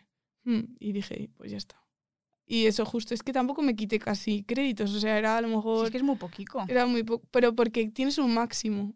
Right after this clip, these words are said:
Speaker 1: Eh, al menos en
Speaker 2: Sí.
Speaker 1: nuestra carrera como
Speaker 2: Sí,
Speaker 1: que hay un
Speaker 2: bien.
Speaker 1: máximo que puedes quitarte asignaturas.
Speaker 2: Ujú.
Speaker 1: Entonces sí. Mm.
Speaker 2: Bueno, o sea que la experiencia prácticas pon y fun y fa, ¿no? Pues,
Speaker 1: Sí, o
Speaker 2: bueno.
Speaker 1: sea, me vino bien por descartar y
Speaker 2: Sí.
Speaker 1: porque al final, joder, llegar a la empresa y eso, o sea,
Speaker 2: Conocer
Speaker 1: viene
Speaker 2: un
Speaker 1: muy bien.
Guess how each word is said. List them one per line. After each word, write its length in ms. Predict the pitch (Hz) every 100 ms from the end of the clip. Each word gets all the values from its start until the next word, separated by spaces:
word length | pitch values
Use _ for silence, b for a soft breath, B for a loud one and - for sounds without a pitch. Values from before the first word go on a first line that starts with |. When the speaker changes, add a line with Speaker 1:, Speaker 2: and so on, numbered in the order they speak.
| _
Speaker 1:
Eh, 160 | 220
al 100 | 208
menos 220 | 214 233 254
en 60 |
Speaker 2:
Sí. 40 | 262
Speaker 1:
nuestra 260 | 196 240
carrera 300 | 226 226 240
como 160 | 240 226
Speaker 2:
Sí, 60 |
Speaker 1:
que 60 | 220
hay 80 | 226
un 60 | 233
Speaker 2:
bien. 40 |
Speaker 1:
máximo 380 | 233 226 233 226
que 100 | 220
puedes 240 | 208 220
quitarte 360 | 220 214 214 220
asignaturas. 520 | 214 220 220 214 226 - _ -
Speaker 2:
Ujú. 280 | 214 196 214 _ _ -
Speaker 1:
Entonces 340 | 208 214 202
sí. 220 | - 226 220 _ _
Mm. 180 | 240 226 226 _
Speaker 2:
Bueno, 180 | 214 196
o 40 |
sea 100 | 196
que 80 | 190
la 80 | 190
experiencia 400 | - 214 214 214
prácticas 540 | 208 - 233 247 240 - _ _ _
pon 160 | - 220
y 60 |
fun 180 | 226 254
y 80 | 185
fa, 240 | 170 170
¿no? 220 | 175 214 247
Pues, 100 | -
Speaker 1:
Sí, 360 | 285 269 247 -
o 60 |
Speaker 2:
bueno. 100 | 240
Speaker 1:
sea, 120 | 247 240
me 100 | 240
vino 160 | 269 285
bien 200 | 294 285
por 360 | 294 247 226
descartar 600 | 214 220 214 240 226 247 269
y 60 |
Speaker 2:
Sí. 20 | 285
Speaker 1:
porque 680 | 285 247 240 226 226 220 226
al 120 | 220
final, 440 | 220 226 233 262 -
joder, 240 | - 233
llegar 240 | 233 208 208
a 40 |
la 120 | 226 226
empresa 460 | 226 233 226 233
y 120 | 220
eso, 300 | 220 240 247 240
o 40 |
sea, 340 | 220 214 208 220
Speaker 2:
Conocer 160 | 208
Speaker 1:
viene 160 | 226 226
Speaker 2:
un 60 |
Speaker 1:
muy 120 | 214 208
bien. 140 | 214